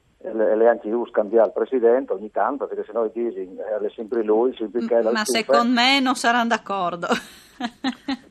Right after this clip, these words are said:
Speaker 1: Eh, boh, ma le, secondo me di tutte le realtà se le usa, dopo magari il presidente può fare il segretario, può fare il
Speaker 2: Sì,
Speaker 1: consigliere, può
Speaker 2: può
Speaker 1: fare
Speaker 2: il
Speaker 1: il
Speaker 2: down
Speaker 1: gio,
Speaker 2: the man
Speaker 1: ma
Speaker 2: sempre.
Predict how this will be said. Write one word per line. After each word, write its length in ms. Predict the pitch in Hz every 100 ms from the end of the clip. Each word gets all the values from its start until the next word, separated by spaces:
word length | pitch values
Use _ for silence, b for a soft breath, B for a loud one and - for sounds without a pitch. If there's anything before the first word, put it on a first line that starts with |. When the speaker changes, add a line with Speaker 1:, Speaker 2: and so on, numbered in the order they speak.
| -
Speaker 1:
Eh, 200 | 127 135
boh, 160 | 131 131
ma 240 | 123 117
le, 280 | 127 131 120
secondo 320 | 135 131 131 147
me 60 |
di 120 | 135
tutte 180 | 127 135
le 80 | 135
realtà 380 | 131 120 131 127
se 80 | -
le 140 | 117 127
usa, 180 | 127
dopo 220 | 113 120 123
magari 180 | 131
il 80 | 127
presidente 560 | 120 120 117 139 156 123
può 140 | 120
fare 160 | 110 120
il 60 | 120
segretario, 560 | 110 110 135 139 107 95
può 120 | 107
fare 180 | 120 117
il 40 | 175
Speaker 2:
Sì, 60 | 165
Speaker 1:
consigliere, 320 | 117 139 131
può 100 | -
Speaker 2:
può 80 | 196
Speaker 1:
fare 100 | 202
Speaker 2:
il 60 | -
Speaker 1:
il 40 |
Speaker 2:
down 180 | 208 202
Speaker 1:
gio, 40 | 202
Speaker 2:
the 80 |
man 160 | 135 202
Speaker 1:
ma 80 | 208
Speaker 2:
sempre. 560 | - 196 190 180 175